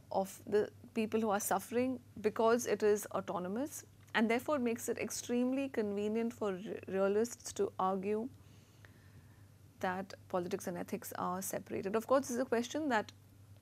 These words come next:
we constantly question this separation, and we therefore come to the third and the last, perhaps the most groundbreaking theorist in within realism, uh, Kenneth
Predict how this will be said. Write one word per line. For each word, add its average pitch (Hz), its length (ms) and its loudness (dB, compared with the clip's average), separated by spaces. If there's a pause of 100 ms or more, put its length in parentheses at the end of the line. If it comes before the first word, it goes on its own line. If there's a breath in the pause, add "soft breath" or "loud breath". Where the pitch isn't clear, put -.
(320)
we 214 360 0
constantly 240 600 0
question 247 680 0
this 214 180 4
separation, 190 680 -2 (720 loud breath)
and 202 420 0 (320)
we 214 180 2 (140)
therefore 233 380 8
come 220 340 0 (280)
to 214 100 2
the 214 120 4
third 254 580 4
and 196 240 0
the 202 60 0
last, 196 580 2 (880 loud breath)
perhaps 214 380 4
the 220 80 0
most 226 320 4
groundbreaking 208 1300 4 (120)
theorist 214 680 4
in 208 240 0
within 202 280 0
realism, 190 520 -2 (280)
uh, 196 200 0
Kenneth 185 380 -6